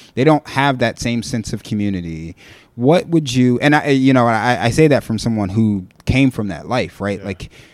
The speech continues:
Speaker 1: you know, you, you may have had the idea or wanted to do some volunteering, but you just didn't, I, like, I didn't know how it was gonna fit into my schedule, it sounds great,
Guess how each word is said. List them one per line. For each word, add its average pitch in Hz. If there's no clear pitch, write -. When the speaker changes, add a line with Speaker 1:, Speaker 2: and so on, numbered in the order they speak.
Speaker 1:
you 107
know, 95
you, 107
you 107
may 135
have 123
had 110
the 104
idea 101
or 123
wanted 101
to 139
do 135
some 143
volunteering, 156
but 107
you 117
just 127
didn't, 104
I, 98
like, 98
I 101
didn't 107
know 95
how 92
it 82
was 82
gonna 80
fit 92
into 104
my 104
schedule, 90
it 107
sounds 120
great, 90